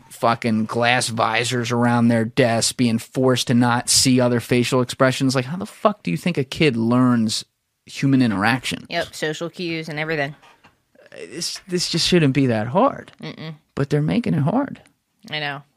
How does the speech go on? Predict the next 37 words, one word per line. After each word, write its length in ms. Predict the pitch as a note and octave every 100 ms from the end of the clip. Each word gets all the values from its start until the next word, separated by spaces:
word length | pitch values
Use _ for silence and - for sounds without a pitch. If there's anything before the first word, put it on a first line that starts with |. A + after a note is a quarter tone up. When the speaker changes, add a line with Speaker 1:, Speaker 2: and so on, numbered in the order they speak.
| _
Speaker 2:
It, 160 | F#3 F3
it's 180 | F#3+ F#3+
so 160 | F#3+ E3+
terrible. 480 | D#3 C#3+ C#3 C#3 _ _ _ _ _ _
I 100 | -
don't 100 | E3
even 140 | E3+ D#3+
know 120 | D#3
what 100 | D#3
to 80 | D3
say. 200 | C#3 C3
I'm, 140 | E3+
like, 160 | F#3+ F3+
at 80 | F#3
a 60 |
loss 260 | E3+ D#3+ D#3+
for, 240 | E3 D#3
for 220 | - F3
words 240 | D#3 D#3 E3
anymore 340 | E3 F3 F3 - -
because 240 | - F3+ E3+
the 80 | E3+
more 240 | E3+ E3+
I 100 | E3+
complain 320 | E3+ F3 D#3+
about 220 | D#3+ E3
it, 80 | E3+
the 80 | D#3+
more 180 | D3+ D3+
I 80 | D3
just 140 | D3+
get 100 | D3+
angry, 340 | - C#3 D3+
and 80 | C#3+
I'm 80 | D3
just 120 | D3+
like, 200 | D3+ -